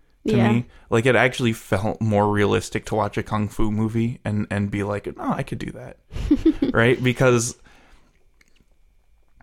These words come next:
Speaker 1: it's almost like he, he went to Terabithia, which is a nice reference because the girl who
Speaker 2: Yeah.
Speaker 1: played the, the, the love interest of him was also in Bridge to Terabithia.
Speaker 2: Mm-hmm.
Speaker 1: Um,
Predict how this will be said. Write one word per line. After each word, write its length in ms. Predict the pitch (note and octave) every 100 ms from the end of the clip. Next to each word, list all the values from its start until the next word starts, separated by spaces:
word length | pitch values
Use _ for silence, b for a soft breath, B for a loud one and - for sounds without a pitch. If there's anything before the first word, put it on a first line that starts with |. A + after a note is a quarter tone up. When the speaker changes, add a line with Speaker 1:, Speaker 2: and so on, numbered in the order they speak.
| - _ _ _ -
Speaker 1:
it's 120 | C3
almost 400 | C#3 E3+ F3+ E3+
like 220 | B2+ C3+ C3+
he, 240 | B2+ B2
he 220 | - C3+
went 240 | A#2 B2 C3
to 60 |
Terabithia, 760 | A2+ B2 A#2 A2+ C#3 G#2+ G2 G2+ _ -
which 180 | G2+ -
is 140 | G#2
a 40 | G#2+
nice 220 | G#2 -
reference 380 | A2 - A2 -
because 360 | A2 - G2+ A#2
the 80 |
girl 280 | G2 G#2 G#2+
who 200 | G2+ G2 -
Speaker 2:
Yeah. 200 | G3+ G#2
Speaker 1:
played 180 | G2+ G2+
the, 240 | G#2 G2 - -
the, 500 | A2 F#2+ G2+ G#2 G2+
the 140 | A2 G2+
love 240 | G2+ G2+
interest 460 | G2+ G#2 G#2 - -
of 140 | G#2+
him 240 | G#2+ G#2+ G#2
was 220 | G#2 -
also 280 | - - -
in 80 |
Bridge 280 | - - -
to 100 | -
Terabithia. 380 | - - - - _ -
Speaker 2:
Mm-hmm. 840 | A3 A3+ A3 - - - - -
Speaker 1:
Um, 380 | B2 A2+ G#2+